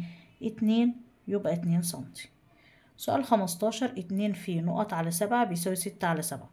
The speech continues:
الاتنين دي معناها على واحد، فلما ضربت المقامات في بعضها، في بعضها ادتني سبعة. اتنين في ايه بقى؟ بيديني ستة، اتنين في تلاتة. وتعال نشوف الصفحة التانية. السؤال الثالث،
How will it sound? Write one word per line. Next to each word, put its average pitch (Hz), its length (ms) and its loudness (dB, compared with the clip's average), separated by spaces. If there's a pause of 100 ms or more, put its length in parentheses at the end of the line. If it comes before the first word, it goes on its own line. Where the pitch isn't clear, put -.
(380)
الاتنين 233 440 6
دي 240 120 4
معناها 196 340 2
على 180 180 4
واحد، 170 280 2
فلما 170 320 4
ضربت - 280 2
المقامات 180 420 2
في - 100 -6
بعضها، 170 500 0
في 175 260 -6
بعضها 170 300 4
ادتني 202 320 -2
سبعة. - 280 -4 (480)
اتنين 262 260 6
في 269 120 0
ايه 240 120 4
بقى؟ 233 140 4
بيديني 196 320 0
ستة، 202 320 -4
اتنين 170 240 0
في 170 140 -2
تلاتة. 214 380 0 (1200)
وتعال 202 300 0
نشوف 196 240 -4
الصفحة 180 340 -4
التانية. - 320 -8 (2750)
السؤال 190 500 -2
الثالث، 196 640 0